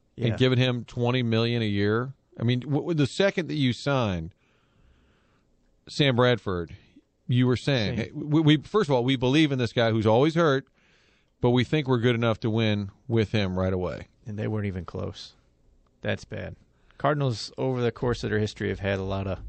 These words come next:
Speaker 1: rough front offices.
Speaker 2: All right, we're closing out twenty eighteen. You can still get in that charitable donation. A lot of folks for the tax year. Our Little Haven, great organization. We've been telling you their story that started in nineteen ninety-three,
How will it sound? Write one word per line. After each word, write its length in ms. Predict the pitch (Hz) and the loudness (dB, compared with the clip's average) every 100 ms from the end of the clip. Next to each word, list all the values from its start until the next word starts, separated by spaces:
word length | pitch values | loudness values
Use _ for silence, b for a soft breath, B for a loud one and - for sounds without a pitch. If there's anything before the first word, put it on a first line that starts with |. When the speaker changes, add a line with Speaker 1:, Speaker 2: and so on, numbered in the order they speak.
| b b b b b b | b b b b b b
Speaker 1:
rough 280 | 117 127 131 | 0 0 0
front 360 | - - 127 117 | -4 -4 -2 -2
offices. 560 | 98 - 87 - - - b b b b - | -4 -8 -12 -14 -16 -20 b b b b 0
Speaker 2:
All 100 | 143 | 2
right, 120 | 135 | 4
we're 140 | 156 | 2
closing 380 | 147 190 220 180 | 4 6 6 4
out 160 | 190 170 | 2 2
twenty 240 | 180 185 | 0 0
eighteen. 460 | 175 - 170 170 165 | -2 0 -2 0 -2
You 280 | 156 147 139 | 0 2 2
can 140 | 123 | 0
still 260 | - 185 208 | -2 2 2
get 120 | 196 | 2
in 100 | 196 | 4
that 160 | 165 123 | 2 2
charitable 440 | - 180 165 147 | 0 2 2 2
donation. 500 | 131 135 151 190 - | 2 2 2 0 0
A 60 | 123 | 0
lot 120 | 131 | 2
of 60 | |
folks 180 | 131 143 | 2 0
for 80 | - | -2
the 80 | 113 | -4
tax 360 | - 139 135 | 0 0 -2
year. 120 | 143 139 | -2 2
Our 220 | 139 175 | 2 2
Little 220 | 196 151 | 2 2
Haven, 400 | 120 156 151 151 | 2 2 0 -2
great 300 | 120 139 160 | -2 0 2
organization. 720 | 160 143 131 117 123 131 - | 2 0 0 0 0 0 0
We've 140 | 127 139 | -2 -2
been 120 | 117 | -4
telling 320 | - 135 127 | -2 -2 0
you 120 | 120 | 0
their 220 | 104 120 151 | 2 0 0
story 540 | - 139 110 101 107 b b b b b | -2 0 2 2 0 b b b b b
that 160 | - 123 | 2 2
started 320 | - 180 196 | 4 4 4
in 80 | 147 | 0
nineteen 400 | 131 156 160 165 147 | -2 -4 -6 -4 -2
ninety-three, 880 | 135 139 113 - 143 123 101 117 | 0 0 -2 -2 0 2 2 -2